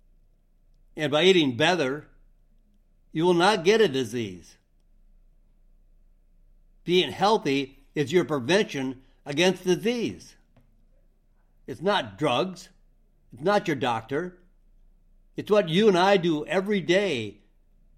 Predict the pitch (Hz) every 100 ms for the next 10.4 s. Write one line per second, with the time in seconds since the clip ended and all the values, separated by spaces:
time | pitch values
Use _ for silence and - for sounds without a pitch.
0 | _ 151 165 170 - 139 147 151 98 85
1 | - _ _ _ _ _ _ _ _ _
2 | _ - 127 185 160 165 131 139 - 151
3 | 117 113 147 151 208 214 _ _ _ _
4 | _ _ _ _ _ 190 151 185 156 131
5 | 113 - 151 - 147 - 123 120 151 214
6 | 247 - _ _ _ _ 151 139 139 151
7 | 147 156 151 156 160 185 208 - _ _
8 | _ _ _ _ _ _ _ _ _ _
9 | 151 135 156 - 185 180 170 170 147 143
10 | 135 127 117